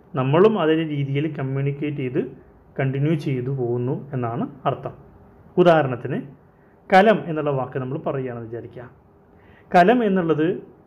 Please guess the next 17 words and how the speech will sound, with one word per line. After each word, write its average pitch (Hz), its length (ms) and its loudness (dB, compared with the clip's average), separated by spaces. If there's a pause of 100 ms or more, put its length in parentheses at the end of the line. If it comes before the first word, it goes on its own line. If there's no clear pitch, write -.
(280)
മലയാളത്തിൽ 185 540 2
നമ്മൾ 165 140 -2 (120)
പറയുമ്പോൾ 143 500 2 (100)
നമ്മൾ 147 160 -2 (120)
പാചകം 139 340 -2 (100)
ചെയ്യുന്ന 143 280 -2 (460)
പോട്ടായിട്ടാണ് 135 760 -2
നമുക്ക് 120 200 -8 (100)
മനസ്സിലേക്ക് 127 500 -4
വരുന്നത്. 117 300 -8 (640)
അതേസമയം 151 540 2 (440)
അത് 147 100 2 (100)
കേൾക്കുന്നത് 160 500 0 (480)
ഒരു 147 200 0
ഹിന്ദി 151 360 0
ഭാഷയുള്ള 160 480 0 (100)
ആളാണെങ്കിൽ 135 500 -2